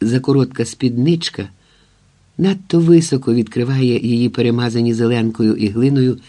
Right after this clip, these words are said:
ніжки. Я ледь не застогнала від безсилля і розпачу. Мені нічого не лишалося, як піти до тролейбусної зупинки і поїхати додому.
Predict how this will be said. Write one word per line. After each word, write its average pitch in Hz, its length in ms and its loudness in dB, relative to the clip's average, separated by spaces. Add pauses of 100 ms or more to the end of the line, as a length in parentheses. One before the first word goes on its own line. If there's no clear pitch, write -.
(340)
ніжки. 98 460 -6 (1500)
Я 123 220 0
ледь 151 280 2
не 156 200 2
застогнала 123 760 -2
від 110 200 -2
безсилля 139 720 -2 (200)
і 113 120 -4
розпачу. - 580 -14 (2000)
Мені 139 240 6
нічого 135 380 4
не 131 120 4
лишалося, 135 580 -2
як 110 160 -4
піти 110 280 -2
до 110 200 -2
тролейбусної 110 680 -2
зупинки 139 580 -4 (800)
і 98 80 0
поїхати 110 540 -4
додому. 92 440 -6